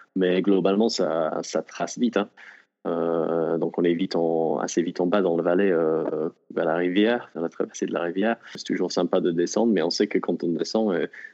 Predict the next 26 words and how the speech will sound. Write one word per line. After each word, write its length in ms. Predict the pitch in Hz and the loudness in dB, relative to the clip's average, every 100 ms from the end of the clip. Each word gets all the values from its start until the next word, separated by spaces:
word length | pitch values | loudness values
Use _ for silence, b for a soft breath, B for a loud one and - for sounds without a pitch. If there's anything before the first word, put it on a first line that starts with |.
| _ | _
c'est 140 | 127 | -2
pas 100 | 92 | -2
fini, 300 | - 98 110 | 0 2 4
il 40 | 120 | 4
faut 160 | 80 | 0
remonter 420 | 80 95 92 107 | 2 2 2 2
de 60 | 98 | 2
l'autre 180 | 95 - | 0 0
côté, 480 | 101 92 117 110 95 | -2 2 2 2 2
et 60 | 95 | 0
puis 180 | - 95 | 0 0
re-, 60 | |
re-, 260 | 98 95 95 | 2 2 0
remonter 420 | 90 98 92 107 | 0 0 2 2
de 80 | 98 | 2
l'autre 160 | 98 90 | 0 0
côté 340 | - - - | -6 -2 2
à 60 | 113 | 4
nouveau, 320 | 110 104 104 | 4 4 2
en 40 | 90 | 0
fait, 260 | - 90 | -4 -2
avant 160 | 82 90 | 0 0
de 100 | 87 | 0
descendre 380 | 92 92 95 92 | 0 2 2 2
à 60 | |
mi-haut. 260 | 92 90 90 | 0 0 -2